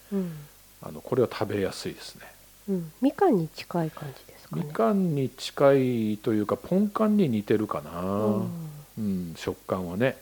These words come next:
Speaker 1: うんうん。
Speaker 2: はい。ポンカンよりも甘いと思いますね。
Speaker 1: ああ。
Speaker 2: はい。
Speaker 1: 平べったい形して。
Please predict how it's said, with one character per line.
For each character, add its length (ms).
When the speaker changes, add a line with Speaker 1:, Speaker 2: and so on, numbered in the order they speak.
Speaker 1:
う 60
ん 640
う 40
ん。 20
Speaker 2:
は 80
い。 40
ポ 100
ン 100
カ 160
ン 60
よ 120
り 100
も 340
甘 220
い 80
と 100
思 180
い 40
ま 140
す 120
ね。 160
Speaker 1:
あ 540
あ。 40
Speaker 2:
は 40
い。 40
Speaker 1:
平 240
べ 140
っ 40
た 320
い 60
形 400
し 60
て。 280